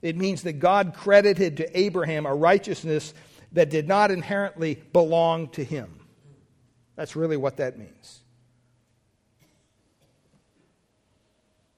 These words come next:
And just to share with you, the word "it" does not refer to Abraham's faith as if somehow God exchanged his faith for righteousness.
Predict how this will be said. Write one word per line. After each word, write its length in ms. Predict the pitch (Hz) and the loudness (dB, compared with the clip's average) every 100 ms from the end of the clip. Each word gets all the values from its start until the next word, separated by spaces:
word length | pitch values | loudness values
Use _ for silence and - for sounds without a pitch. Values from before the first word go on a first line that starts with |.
| _ _ _ _ _ _ _ _ _ _ _ _ _ _ - | _ _ _ _ _ _ _ _ _ _ _ _ _ _ -14
And 120 | 123 | -6
just 240 | 185 - | -6 -6
to 240 | 139 113 - _ - | -10 -10 -14 _ -18
share 300 | - 190 180 | -4 -2 0
with 160 | 139 | -2
you, 120 | 131 | -6
the 120 | 123 139 | -6 -4
word 320 | 185 185 143 | -4 -4 -6
"it" 220 | 156 165 143 | -4 -4 -4
does 180 | 135 | -8
not 340 | 147 165 175 - - | -4 -2 -2 -6 -12
refer 720 | 135 - - 160 131 127 123 _ _ | -12 -12 -8 -6 -6 -8 -12 _ _
to 180 | - 139 | -16 -10
Abraham's 560 | 139 131 117 117 113 - | -8 -8 -10 -12 -14 -16
faith 460 | - 143 123 117 | -10 -6 -6 -10
as 180 | 131 113 | -14 -12
if 140 | 127 | -14
somehow 320 | - 147 127 120 | -12 -12 -12 -12
God 360 | 113 127 135 | -6 -4 -6
exchanged 640 | 120 - - 143 135 120 | -8 -16 -16 -14 -14 -14
his 220 | - 123 - | -14 -14 -12
faith 360 | 143 127 120 | -8 -8 -8
for 120 | 131 | -12
righteousness. 760 | 110 120 131 - - _ _ _ | -10 -10 -12 -18 -20 _ _ _